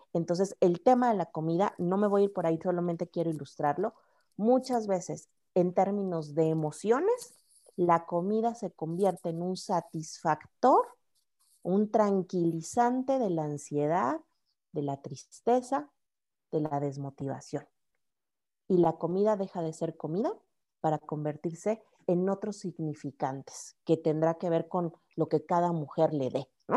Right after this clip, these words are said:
El litro de helado, los chocolates, las garnachas.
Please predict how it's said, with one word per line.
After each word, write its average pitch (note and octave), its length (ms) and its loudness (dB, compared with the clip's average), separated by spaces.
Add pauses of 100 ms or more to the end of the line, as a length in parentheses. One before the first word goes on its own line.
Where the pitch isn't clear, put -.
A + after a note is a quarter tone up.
(400)
El D#3 160 8
litro E3 320 4
de C#3 80 -8
helado, G3 680 4
los D#3 220 -4
chocolates, F3+ 1200 2 (360)
las B2+ 240 -6
garnachas. F#3+ 880 0